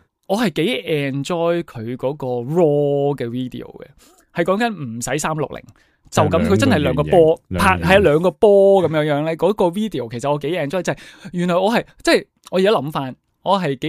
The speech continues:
Speaker 1: enjoy，就係一個畫面，我睇到晒所有嘢，我根本我唔係要你畫點樣靚，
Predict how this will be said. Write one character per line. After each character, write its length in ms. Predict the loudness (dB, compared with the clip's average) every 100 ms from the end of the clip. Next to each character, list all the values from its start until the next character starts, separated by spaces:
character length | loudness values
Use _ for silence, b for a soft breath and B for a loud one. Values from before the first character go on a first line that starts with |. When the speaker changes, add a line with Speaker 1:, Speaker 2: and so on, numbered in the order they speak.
| -4
Speaker 1:
enjoy， 220 | -4 -4
就 80 | 0
係 0 |
一 160 | 0 0
個 100 | 0
畫 180 | 0
面， 220 | -2 -6 -4
我 80 | -6
睇 160 | -4 -4
到 80 | -4
晒 120 | -8
所 260 | -8 -4
有 80 | -4
嘢， 160 | -2 -2
我 60 |
根 120 | 0 0
本 100 | 0
我 100 | -2
唔 80 | -4
係 140 | -6 -4
要 260 | -2 -2
你 100 | -4
畫 300 | -6 -10 -10
點 140 | -8 -6
樣 140 | -4
靚， 440 | -2 0 0 -4